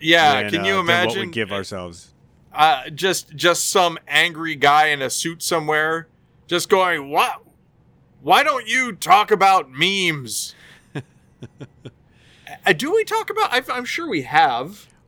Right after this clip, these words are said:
Speaker 2: Oh, we talk about
Speaker 1: In the
Speaker 2: everything, but the
Speaker 1: past.
Speaker 2: thing about, thing about, like, podcast monetization is there would be, there would, we would have to put a lot more work into it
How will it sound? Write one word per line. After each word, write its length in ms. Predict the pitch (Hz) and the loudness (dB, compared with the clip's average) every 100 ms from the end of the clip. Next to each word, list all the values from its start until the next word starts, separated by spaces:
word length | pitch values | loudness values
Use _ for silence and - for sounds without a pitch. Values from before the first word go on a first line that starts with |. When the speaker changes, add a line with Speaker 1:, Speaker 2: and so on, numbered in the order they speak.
| - | 2
Speaker 2:
Oh, 120 | 196 | 4
we 80 | 214 | 4
talk 200 | 240 233 | 0 -2
about 180 | 208 202 | 0 0
Speaker 1:
In 80 | 208 | 0
the 40 | |
Speaker 2:
everything, 180 | 185 135 | -2 -2
but 100 | 147 | -2
the 60 | |
Speaker 1:
past. 120 | 131 160 | -2 -2
Speaker 2:
thing 120 | 214 | -4
about, 340 | 190 165 160 _ | 0 0 -2 _
thing 160 | 170 185 | -8 -2
about, 140 | 180 | -2
like, 160 | 143 127 | -2 -2
podcast 460 | 147 147 135 143 135 | -2 -4 -2 -4 -4
monetization 640 | 135 127 131 123 143 135 | -6 -6 -6 -4 -4 -6
is 160 | 117 110 | -10 -6
there 180 | 143 143 | -4 -2
would 120 | 131 | -2
be, 240 | 147 127 | -4 -4
there 220 | 117 147 | -4 -4
would, 180 | 143 147 | -4 -4
we 100 | 165 | -2
would 140 | 202 175 | 0 2
have 180 | 165 | 0
to 60 | - | -4
put 160 | 156 139 | -4 -2
a 40 | |
lot 380 | 120 120 135 - | -2 0 0 0
more 220 | 139 127 | -4 -4
work 300 | 120 123 123 | -2 -2 -4
into 420 | 120 104 107 98 | -8 -8 -8 -8
it 280 | 87 85 - | -8 -12 -20